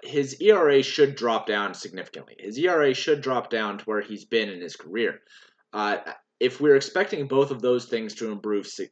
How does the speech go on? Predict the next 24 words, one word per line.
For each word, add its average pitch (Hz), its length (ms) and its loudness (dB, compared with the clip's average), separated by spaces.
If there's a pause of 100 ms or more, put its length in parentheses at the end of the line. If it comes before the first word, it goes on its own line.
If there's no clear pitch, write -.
improve 104 400 -6
significantly, 117 800 -6
where 120 280 2
are 113 100 0
they 101 160 -2
going 92 240 -6
to 87 140 -10
improve? 85 420 -4 (540)
Well, 175 360 -2 (500)
he 135 140 -2
had 135 240 0
a 110 120 4
one 160 260 0
point 165 260 -4
eight 131 200 0
five 117 260 -2
home 117 160 -6
run 107 140 -8
per 107 100 -12
nine 95 220 -6
last 90 260 -10
year 92 160 -2
and 90 120 -6
an - 40 -18